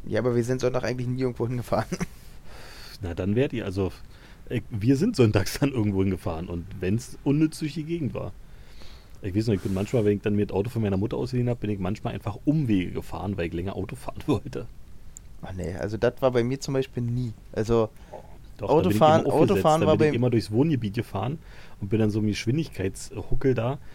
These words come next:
Speaker 2: bin ich richtig derbe aufgesetzt. Da hab ich erstmal angehalten, den Herzinfarkt meines Lebens bekommen,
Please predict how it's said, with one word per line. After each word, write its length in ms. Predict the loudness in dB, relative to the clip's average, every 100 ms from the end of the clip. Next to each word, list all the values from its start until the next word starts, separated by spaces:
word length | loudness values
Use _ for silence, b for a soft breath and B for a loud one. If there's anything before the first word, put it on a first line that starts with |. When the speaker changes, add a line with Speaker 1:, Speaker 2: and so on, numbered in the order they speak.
| B -4
Speaker 2:
bin 180 | 2 2
ich 220 | 0 -6
richtig 280 | -8 -4 -4
derbe 280 | -2 -2 -4 -4
aufgesetzt. 580 | -2 0 -2 -6 -10 -8
Da 60 |
hab 80 | -8
ich 80 | -8
erstmal 280 | -6 -6 -6 -8
angehalten, 540 | -4 -2 0 -2 -2 -2
den 140 | 0
Herzinfarkt 500 | -4 -6 -6 -6 -6
meines 220 | -6 -4
Lebens 320 | -2 -2 -2
bekommen, 420 | -6 -4 -2 -2